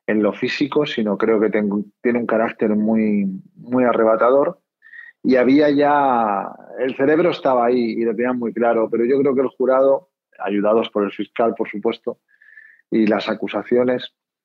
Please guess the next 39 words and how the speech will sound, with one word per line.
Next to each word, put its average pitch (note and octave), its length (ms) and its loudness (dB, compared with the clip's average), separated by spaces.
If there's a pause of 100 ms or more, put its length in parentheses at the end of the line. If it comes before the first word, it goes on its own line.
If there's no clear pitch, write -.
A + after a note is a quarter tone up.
el B2 120 0
jurado C3 320 2
interpretó C#3 500 0
que C3 100 0
esto, - 360 -2
esto - 200 -4
era C#3+ 80 0
una C#3+ 120 2
historia C3 800 2 (420)
que C3 120 0
requería B2+ 560 2
de B2 120 4
músculo, A2 680 -4
que B2 100 -4
esto C3 240 -2
era C3 140 2
Bonnie B2 280 0
and A2+ 160 -4
Clyde, C#3+ 440 0
que C3 80 -2
esto B2+ 220 -4
era B2+ 120 2
La A#2+ 100 2
Bella B2 200 0
y A#2+ 40 0
la A#2 120 0
Bestia, C3+ 560 -2 (380)
y A2+ 120 -2
me A2+ 80 0
da A2+ 140 4
la B2+ 100 2
sensación A#2+ 560 -2
de A#2+ 140 0
que G#2 100 -2
todos A#2+ 300 0
se A2+ 100 -6
quedaron A2+ 380 2
más A#2+ 200 -4
tranquilos, A#2+ 680 -2